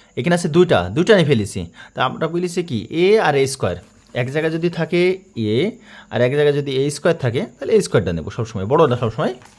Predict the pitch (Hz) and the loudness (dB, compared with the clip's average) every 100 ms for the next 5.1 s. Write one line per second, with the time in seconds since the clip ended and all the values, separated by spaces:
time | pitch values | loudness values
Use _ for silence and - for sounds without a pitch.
0 | _ - 127 - 87 - - - - - | _ -4 -4 -4 -10 -12 -14 -20 -20 -10
1 | 165 - 160 165 170 165 175 175 156 165 | -4 -2 0 0 0 0 -2 -2 -4 -4
2 | 170 180 165 151 - 185 170 151 151 156 | -4 -2 -2 -4 -2 -2 0 0 0 0
3 | 233 - - 117 104 90 151 - - _ | -2 -4 -4 -2 -2 -2 -4 -6 -20 _
4 | 92 - - - - - - 160 175 151 | -18 -18 -20 -20 -10 -8 -6 -4 -2 0
5 | 135 | -2